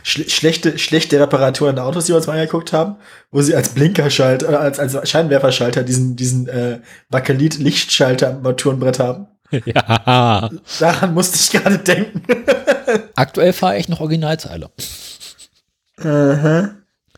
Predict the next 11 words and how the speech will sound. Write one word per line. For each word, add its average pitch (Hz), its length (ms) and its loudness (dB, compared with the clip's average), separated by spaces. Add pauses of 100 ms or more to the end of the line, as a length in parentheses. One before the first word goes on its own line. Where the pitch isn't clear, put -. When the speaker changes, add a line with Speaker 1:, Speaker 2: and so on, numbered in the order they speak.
(1000)
Speaker 1:
Ich, 131 220 -4
ich, 139 260 0
ich, - 300 -4
noch, 135 400 0
Daniel, 110 420 -2
noch. 123 380 -8 (480)
Also 139 240 0
ich, - 40 -2
ich 127 140 -2
komm 156 180 2
irgendwann, 160 480 2